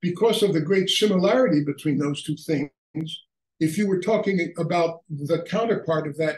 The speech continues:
in English verse, you would talk about assonantal rhyme. And this is assonantal rhyme in music. These are almost the same. And the reason why he's done that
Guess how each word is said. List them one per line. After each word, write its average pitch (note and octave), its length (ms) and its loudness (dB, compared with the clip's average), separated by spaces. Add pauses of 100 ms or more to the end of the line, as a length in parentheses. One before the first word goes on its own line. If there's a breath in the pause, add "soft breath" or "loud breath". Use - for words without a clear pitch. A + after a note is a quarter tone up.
(120)
in D3 240 -2 (240)
English E3+ 420 0
verse, G3+ 360 4
you F3+ 120 2
would D#3 140 0
talk F#3 260 0
about D#3+ 320 -4
assonantal E3 680 -2
rhyme. D3 360 -6 (920)
And F#3 140 4
this G3 200 4
is F3+ 140 2
assonantal D#3+ 720 -2
rhyme D#3 300 -2
in C3+ 140 -8
music. F3 400 -2 (400 loud breath)
These F#3 240 2
are F3+ 200 2
almost G#3 480 4
the C#3+ 80 -2
same. D3 360 0
And D#3+ 140 0
the D#3 120 2
reason F#3+ 360 0
why F3 240 0
he's D#3 300 -2
done F#3 260 2
that D3 260 -4